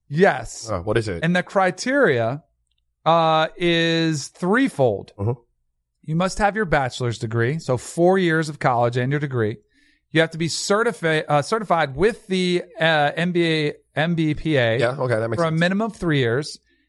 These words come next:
Speaker 1: And you also have to take an in-person exam at the N C A A office in Indianapolis. Uh, this has been dubbed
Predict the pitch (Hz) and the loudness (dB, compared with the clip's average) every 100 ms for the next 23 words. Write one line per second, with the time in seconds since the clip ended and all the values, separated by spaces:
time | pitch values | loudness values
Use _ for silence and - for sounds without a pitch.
0 | _ 151 185 202 214 185 160 180 160 160 | _ -4 -2 -2 -4 -6 -6 -6 -4 -6
1 | 151 180 240 277 208 180 - 156 127 135 | -8 -6 -4 0 0 0 -10 -12 -8 -4
2 | 123 120 - 233 - - 233 202 - 185 | -4 -6 -2 -2 -2 -8 -6 -6 -4 -4
3 | 170 165 151 139 139 127 - - 156 151 | -2 -2 -2 -2 -4 -14 -14 -12 -10 -10
4 | _ 139 139 127 120 117 - 110 - - | _ -10 -8 -6 -6 -6 -10 -16 -16 -20
5 | _ _ - _ - 160 160 170 - 196 | _ _ -20 _ 0 2 2 -2 -2 -4
6 | 143 175 190 160 127 185 196 151 139 127 | -2 0 0 0 2 4 4 4 0 -2